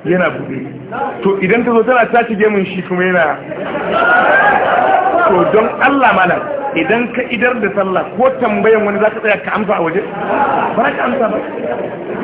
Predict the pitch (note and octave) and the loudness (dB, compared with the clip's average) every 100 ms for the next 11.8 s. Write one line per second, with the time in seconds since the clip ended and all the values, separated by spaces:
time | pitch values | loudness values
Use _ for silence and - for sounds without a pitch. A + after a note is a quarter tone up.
0 | - C#4 C4+ C4+ B3+ A#3 C4 C4 - B3+ | 0 2 2 2 0 2 4 4 2 2
1 | A#3 - - F3 A3 A#3 A3+ F#3+ G#3+ A#3+ | 2 0 -2 0 4 4 2 0 -2 2
2 | A3 G#3+ A#3 A#3+ - - A3 F#3 - B3+ | 2 2 2 0 0 -4 -2 -2 -2 0
3 | C4 C#4+ G#3+ A3+ G#3 A3+ F#3 F3+ A#3 A#3 | 2 2 0 0 0 0 -2 -4 -2 0
4 | G3+ - - - E4+ - - - - - | 2 0 2 4 4 4 4 4 6 6
5 | F4+ - F#4+ - - - - - - - | 4 4 4 4 0 -2 -4 -6 -8 -8
6 | - - - - - - - - A3+ A3+ | -10 -10 -10 -12 -12 -14 -14 -10 -8 -4
7 | A3 A#3 - D3+ F3 F3+ G#3+ B3 A#3 G#3 | -4 -2 0 2 2 4 4 4 2 2
8 | G3 F3+ F3+ G3+ F#3 F#3 G3 F3+ - - | 2 0 -2 -2 -2 -2 0 0 -2 -8
9 | - - - - A#3 B3+ - C4+ C4+ A#3 | -14 -14 -12 -2 0 0 0 0 2 0
10 | - A#3+ A3+ A#3 F#3 G3 G#3+ A3+ A#3+ A3+ | 2 2 2 2 4 6 4 4 2 0
11 | - F3 G#3 A3+ G#3+ F#3 F3 | -2 -2 -2 -2 0 0 0